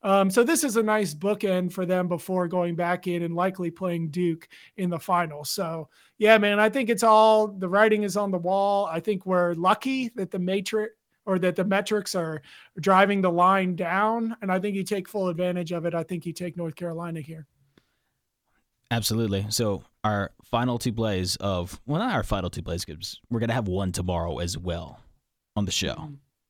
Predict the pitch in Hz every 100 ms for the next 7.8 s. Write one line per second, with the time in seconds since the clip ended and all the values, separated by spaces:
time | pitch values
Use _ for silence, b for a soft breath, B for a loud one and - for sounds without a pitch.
0 | _ 127 143 127 220 262 294 254 - -
1 | 175 151 170 139 135 98 - - 120 101
2 | 90 92 104 95 87 87 - 87 90 113
3 | 151 147 147 113 95 107 98 90 87 _
4 | _ _ _ - 107 104 98 - - 78
5 | 85 95 131 - 214 95 82 92 214 220
6 | 320 320 285 240 226 233 294 262 285 -
7 | 277 247 196 247 214 180 165